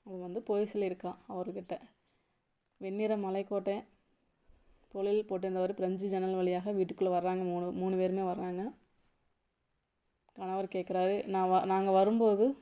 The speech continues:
நாங்க வந்துட்டோம்" அப்படின்னு சொல்லி அவர் சொல்றாரு. அப்போ அவர் கேக்குறாரு, "நாங்க வரும்போது இங்கேருந்து யாரோ தட தடன்னு வேகமா ஓடுனாங்க, யாரும்மா?" அப்படின்னு சொல்லி கேக்குறாரு.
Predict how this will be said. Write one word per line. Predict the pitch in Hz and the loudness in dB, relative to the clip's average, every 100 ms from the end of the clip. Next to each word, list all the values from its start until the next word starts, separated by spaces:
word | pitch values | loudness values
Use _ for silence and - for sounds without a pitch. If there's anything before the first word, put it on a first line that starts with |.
| _ _ _ | _ _ _
நாங்க | 196 190 190 185 | -8 -4 -2 0
வந்துட்டோம்" | 208 214 208 196 | 0 0 2 2
அப்படின்னு | 185 185 | 0 -2
சொல்லி | 185 175 | 0 0
அவர் | 175 | 0
சொல்றாரு. | 180 175 175 185 262 _ _ _ _ _ _ _ _ _ - | -2 0 0 0 -4 _ _ _ _ _ _ _ _ _ -10
அப்போ | 196 185 | -4 -2
அவர் | 180 | -2
கேக்குறாரு, | 185 196 202 190 185 214 247 - - | -2 -2 2 2 2 0 -2 -8 -10
"நாங்க | - 190 185 | -4 0 4
வரும்போது | 196 226 220 202 226 339 - - _ _ _ - | 4 4 4 6 6 4 -2 -20 _ _ _ -12
இங்கேருந்து | 190 196 226 | -6 -2 2
யாரோ | 208 196 | 2 2
தட | |
தடன்னு | 214 190 190 196 214 | 2 2 2 0 0
வேகமா | 190 190 202 | 0 0 0
ஓடுனாங்க, | 196 180 180 185 | 2 2 2 2
யாரும்மா?" | 185 185 180 185 196 | 2 4 4 2 2
அப்படின்னு | 185 180 | -2 -2
சொல்லி | 180 | -4
கேக்குறாரு. | 175 175 170 180 180 254 | -2 -4 -2 -2 -2 -4